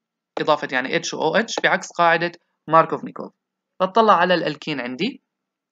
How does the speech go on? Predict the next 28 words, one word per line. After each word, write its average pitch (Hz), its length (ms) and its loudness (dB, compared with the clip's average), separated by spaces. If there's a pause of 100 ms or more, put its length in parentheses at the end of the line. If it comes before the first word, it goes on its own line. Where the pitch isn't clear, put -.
(560)
عندي 196 200 0
هاي 185 180 0
الرابطة 147 320 -2
الثنائية. - 540 -10 (340)
هاي 208 120 6
الكربونة 175 480 -2
اللي 147 120 -4
على 139 120 -4
الطرف 139 400 0 (680)
عليها 151 400 0
هيدروجينتين، 139 720 -4 (400)
بينما 180 340 2
هاي 185 60 2
الكربونة 156 640 -2 (120)
مرتبطة 156 360 -4
كربون 156 380 -2
من 160 120 -6
هون، 160 180 -4
كربون 160 280 -4
من 151 100 -10
هون، 156 160 -4
ورابطة 151 360 -2
ثنائية، 147 420 -6
إذا 196 180 -2
ما 175 140 0
عليها 175 260 0
ولا 160 260 0
هيدروجينة. 131 500 -8